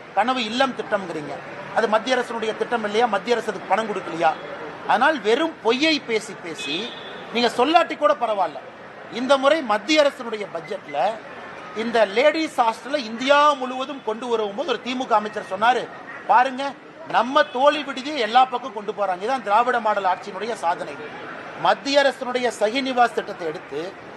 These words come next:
தோழி விடுதியின் பேரை மாத்தி அதை மறுபடியும் மத்திய அரசின் மீது பழிய போடுறாங்க. அதனால் மொத்தமாக சொல்ல வேண்டும் என்றால்,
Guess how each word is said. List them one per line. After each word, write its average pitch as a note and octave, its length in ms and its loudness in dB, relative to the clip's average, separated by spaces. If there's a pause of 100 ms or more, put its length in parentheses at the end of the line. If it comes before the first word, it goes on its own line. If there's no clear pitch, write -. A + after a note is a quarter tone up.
(220)
தோழி D#4 280 6
விடுதியின் B3+ 380 -6
பேரை F#3+ 180 0
மாத்தி E3 360 -8 (380)
அதை A#3 160 4
மறுபடியும் D4+ 480 4
மத்திய A#3+ 220 0
அரசின் F#3 300 -6
மீது B3 140 -6
பழிய F3+ 240 -2
போடுறாங்க. C#3+ 340 -4
அதனால் A#3 180 4
மொத்தமாக A#3+ 480 2
சொல்ல G#3 240 -6
வேண்டும் E3+ 240 -8
என்றால், E3+ 340 2